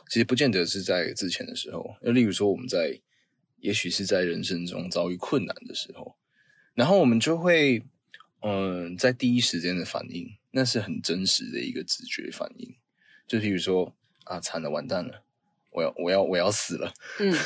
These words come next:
Speaker 1: <laughs> 就跟刚刚那一样，就是等于说他，他第一时间在一个自我保护的机制下，他们就会觉得说，“哦，天哪，我要完蛋了。”但是其实很多时候就是可能在离成功可能只差了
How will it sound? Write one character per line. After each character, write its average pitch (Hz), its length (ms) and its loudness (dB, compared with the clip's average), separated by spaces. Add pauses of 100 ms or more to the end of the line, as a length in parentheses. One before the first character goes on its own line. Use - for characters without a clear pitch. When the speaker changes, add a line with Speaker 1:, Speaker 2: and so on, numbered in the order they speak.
Speaker 1:
<laughs> - 220 -14
就 - 140 2
跟 123 100 6
刚 117 120 6
刚 117 60 4
那 113 100 4
一 92 120 2
样， 90 180 2
就 139 120 4
是 160 60 8
等 139 100 6
于 120 60 6
说 135 100 6
他， 151 180 2 (420)
他 196 100 4
第 208 100 4
一 208 40 6
时 175 60 4
间 175 180 4
在 175 140 6
一 127 140 2
个 110 140 4
自 131 160 4
我 107 120 8
保 87 180 2
护 101 100 0
的 87 100 0
机 92 240 -4
制 90 220 -2
下， 85 240 0
他 90 60 -6
们 87 140 -6
就 87 120 -6
会 87 80 -6
觉 80 140 -6
得 76 60 -6
说 - 280 -8
，“哦， 82 220 -6
天 - 160 -8
哪， 92 100 -6
我 - 240 -4
要 92 60 0
完 - 180 -4
蛋 - 140 -8
了。” - 200 -16
但 135 120 4
是 180 120 2
其 156 160 6
实 139 80 0 (280)
很 117 120 2
多 160 140 6
时 120 180 4
候 139 160 6
就 123 120 -4
是 127 60 0
可 - 120 -6
能 76 100 -8
在 90 240 2 (200)
离 85 220 -6
成 82 320 0
功 92 160 -2
可 - 120 -8
能 76 140 -14
只 - 200 -4
差 - 260 -4
了 73 100 -6